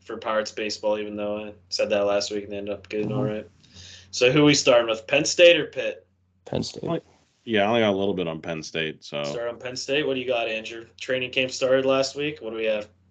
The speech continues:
Speaker 3: Well, the first big thing is, uh, preseason polls, Penn State unranked. I think that's a mistake. I don't think they're an unranked team. I, and listen, I'm a Penn State guy. I think, you know, they should be around, I don't know if Roberts agrees,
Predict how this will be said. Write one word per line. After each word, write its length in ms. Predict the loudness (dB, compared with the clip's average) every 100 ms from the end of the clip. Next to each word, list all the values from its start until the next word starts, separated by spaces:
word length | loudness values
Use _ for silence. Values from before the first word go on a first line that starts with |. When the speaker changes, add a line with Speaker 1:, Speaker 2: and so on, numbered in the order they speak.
| _ _ -4
Speaker 3:
Well, 120 | -2
the 100 | 0
first 340 | 2 4 4
big 220 | 2 0 0
thing 260 | -2 -2
is, 240 | -2 -4 -4
uh, 300 | -4 -4 -6
preseason 640 | 0 0 2 2 2 -2
polls, 440 | -2 -2 -2 -6 -14 _ _ -10
Penn 200 | -4 -4
State 320 | 0 0 0
unranked. 600 | 0 -2 -2 -2 -4 -8 -12
I 100 | -10
think 200 | -6 -4
that's 180 | -2 -2
a 40 | -2
mistake. 540 | -4 -2 -2 -2 -4 -2
I 140 | 0
don't 180 | 0 0
think 200 | 0 2
they're 100 | 0
an 80 | 2
unranked 480 | 2 4 2 0
team. 300 | -2 -2 0
I, 180 | 0 -2 -6 _ _ _
and 100 | 0
listen, 380 | 0 0 -4 -4
I'm 160 | -2 0
a 80 |
Penn 240 | 2 0 0
State 340 | 0 -2 0
guy. 420 | 0 0 0 -2 -8 _ _ -2
I 160 | 2
think, 400 | 4 2 2 -2 -6
you 100 | -2
know, 80 |
they 140 | 0 0
should 180 | 0 0
be 100 | 2
around, 500 | 2 0 -2 -4 -4
I 60 |
don't 100 | -2
know 60 | -2
if 100 | 2
Roberts 240 | 0 0
agrees, 460 | -2 0 2 0